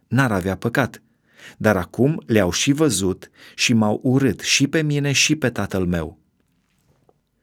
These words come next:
Dar lucrul acesta s-a întâmplat ca să se împlinească vorba scrisă în legea lor: „M-au urât fără temei.” Când va veni Mângâietorul, pe care îl voi trimite de la Tatăl, adică Duhul adevărului,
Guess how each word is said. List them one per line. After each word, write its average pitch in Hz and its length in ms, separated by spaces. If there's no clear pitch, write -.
Dar 95 280
lucrul 156 380
acesta 139 440
s-a 131 160
întâmplat 104 600
ca 123 140
să 113 120
se 110 180
împlinească 110 600
vorba 120 400
scrisă 123 540
în 104 140
legea 101 340
lor: 92 280
„M-au 95 320
urât 101 420
fără 113 360
temei.” 98 480
Când 117 220
va 101 160
veni 107 240
Mângâietorul, 110 840
pe 120 160
care 113 220
îl 104 80
voi 104 180
trimite 104 460
de 156 100
la 131 140
Tatăl, 98 520
adică 98 460
Duhul 123 500
adevărului, 98 960